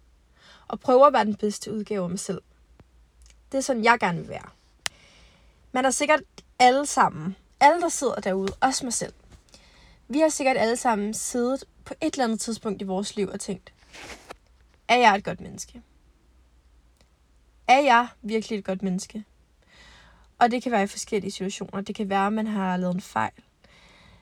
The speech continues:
Det kan være, at der er nogen, der mener,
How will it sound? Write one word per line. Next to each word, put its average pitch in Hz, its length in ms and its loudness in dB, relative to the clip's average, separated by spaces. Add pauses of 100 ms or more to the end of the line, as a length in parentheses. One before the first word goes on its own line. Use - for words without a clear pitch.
(200)
Det 220 140 -4
kan 202 240 -4
være, 196 460 -2
at 185 440 -6
der 185 60 -4
er 180 100 0
nogen, 190 260 -2
der 196 60 -2
mener, 262 400 -4